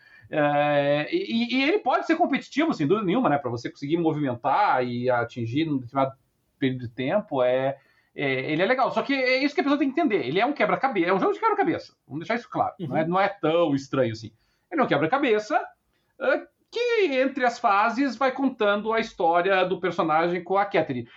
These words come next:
Speaker 1: Mas, dito isto, eu descobri depois de ter terminado ele <laughs>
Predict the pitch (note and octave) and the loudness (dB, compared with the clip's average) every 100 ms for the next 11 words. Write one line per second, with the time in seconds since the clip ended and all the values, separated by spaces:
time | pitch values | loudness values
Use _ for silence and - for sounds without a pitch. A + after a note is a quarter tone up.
0 | - - A#3 C4 D4+ G4 - D#3 G3+ G#3+ | -20 -12 -4 0 2 0 -2 -2 0 2
1 | F#3 A#3 - E4+ - _ F#3+ G3+ - D4 | 2 0 0 -4 -4 _ -2 0 0 0
2 | A#3 A3 A3+ B3 C#4+ C4+ A3+ G3 F3+ D#3+ | 0 2 2 0 0 0 0 2 2 2
3 | F#3+ E3+ - - - - | 2 0 -2 -8 -10 -16